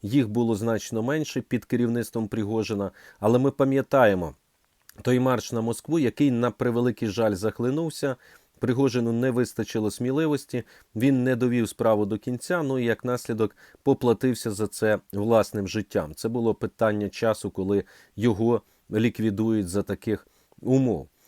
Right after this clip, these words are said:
Так от, повертаючись до того, що оцінює українська розвідка зовнішня, є, е, розуміння того, що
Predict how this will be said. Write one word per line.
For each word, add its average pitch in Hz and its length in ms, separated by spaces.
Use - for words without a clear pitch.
Так 113 200
от, 170 120
повертаючись 139 680
до 117 120
того, 117 300
що 117 420
оцінює 113 500
українська 110 640
розвідка 156 480
зовнішня, 117 640
є, 131 420
е, 113 260
розуміння 123 600
того, 147 340
що 117 500